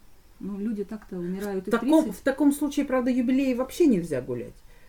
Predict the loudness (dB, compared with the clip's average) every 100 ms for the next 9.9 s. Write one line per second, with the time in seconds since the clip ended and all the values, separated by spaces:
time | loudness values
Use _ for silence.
0 | -20 -8 2 4 6 4 4 2 6 6
1 | 6 4 6 0 0 -2 -4 -2 -4 -6
2 | -10 -2 0 0 -4 -4 0 0 4 2
3 | 2 -2 -16 -10 -6 -4 -2 -2 0 4
4 | 6 6 2 0 0 -6 -12 -20 -20 -20
5 | -10 -6 -4 -2 -4 -4 -4 -2 -2 -2
6 | -2 0 0 -2 0 2 2 0 -2 -2
7 | -4 -4 -6 -2 -2 -2 -4 -6 -2 -4
8 | -4 -6 -8 -12 -14 -16 -16 -16 -12 -10
9 | -10 -12 -14 -16 -18 -18 -16 -14 -16